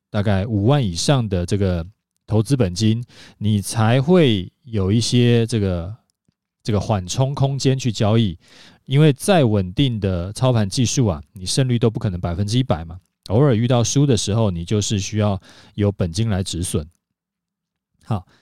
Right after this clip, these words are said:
啊，最后一个问题是，林冲团长，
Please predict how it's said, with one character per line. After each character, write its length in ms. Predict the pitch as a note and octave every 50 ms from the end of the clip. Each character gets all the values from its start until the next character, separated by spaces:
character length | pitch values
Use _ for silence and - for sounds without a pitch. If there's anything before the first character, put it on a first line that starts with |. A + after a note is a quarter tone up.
| _ _ _ _ _ _ _ _ _
啊， 260 | - C3 G#2+ G2 F#2+ F#2
最 180 | - - F#3
后 140 | D#3 E3+ E3+
一 40 | C#3+
个 40 | D3+
问 160 | D3+ C#3+ C3
题 140 | A2 G#2 G#2+
是， 360 | - - C3+ A#2+ G#2+ F#2+ F2
林 280 | F#2+ G2 G2+ A#2+ B2+ D3+
冲 240 | D3 E3 F3+ F#3+ F#3+
团 260 | D3+ A#2+ G#2+ A#2 B2+
长， 240 | A#2+ B2+ G2+ E2+